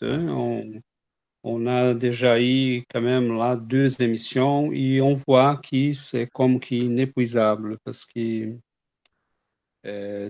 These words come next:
tout ce qui fait partie des relations humaines, je pense que ça, à un moment donné, ça, ça devient très complexe parce que la quantité de variables est assez, euh,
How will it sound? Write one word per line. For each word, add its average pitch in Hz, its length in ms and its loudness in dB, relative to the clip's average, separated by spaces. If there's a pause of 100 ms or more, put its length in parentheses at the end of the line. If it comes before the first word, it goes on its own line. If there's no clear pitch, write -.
tout 208 100 -6
ce 190 100 -4
qui 185 120 2
fait 190 160 4
partie 143 520 2
des 135 160 6
relations 117 540 2
humaines, 120 480 0
je 107 140 -6
pense 127 360 -4
que 113 460 -6
ça, - 340 -4 (800)
à 120 100 0
un - 20 4
moment 135 260 6
donné, 131 420 2
ça, 113 320 -2
ça - 160 -6
devient 117 360 -2
très 135 220 -4
complexe 139 840 -2
parce - 180 -8
que - 120 -8
la 110 160 -2
quantité 143 480 -4
de 120 100 0
variables 110 760 0
est 104 400 -4
assez, 123 580 -4
euh, 107 340 -8